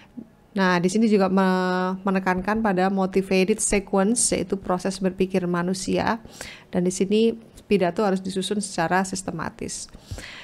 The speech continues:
Dan selanjutnya ada pelopor retorika modern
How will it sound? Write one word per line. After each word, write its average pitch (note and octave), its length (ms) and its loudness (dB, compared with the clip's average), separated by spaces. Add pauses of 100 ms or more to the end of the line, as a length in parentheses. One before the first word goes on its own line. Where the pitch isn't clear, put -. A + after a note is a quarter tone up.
(340)
Dan C#4 460 4
selanjutnya G#3 640 4
ada F3+ 320 6
pelopor F#3 420 2
retorika F#3 400 0
modern F3+ 720 2